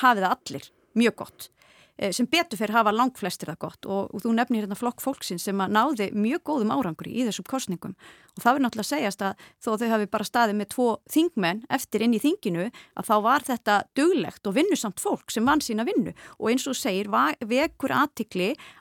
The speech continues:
á málefnum ákveðins hóps. Eh, og ég held líka allir flokkar hafi með einum eða hö-,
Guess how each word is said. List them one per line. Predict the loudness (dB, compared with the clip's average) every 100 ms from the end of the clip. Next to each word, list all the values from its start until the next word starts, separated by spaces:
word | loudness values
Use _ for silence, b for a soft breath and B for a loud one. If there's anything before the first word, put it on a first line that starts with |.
| 4
á | 6 6 2 2
málefnum | 4 6 4 0 -2 -4 0
ákveðins | -2 0 -2 -2 0
hóps. | 0 -2 -8 -18 _ _ -2
Eh, | 2 2 0 0
og | 0 0 -4 -16 -16 -10
ég | -2 0 0 -2
held | -2 -2 -2
líka | -2
allir | -2 -2 -2 -4
flokkar | -4 -8 -12 -14 b b 4
hafi | 4
með | 6 2
einum | 2 2
eða | 2 2
hö-, | 0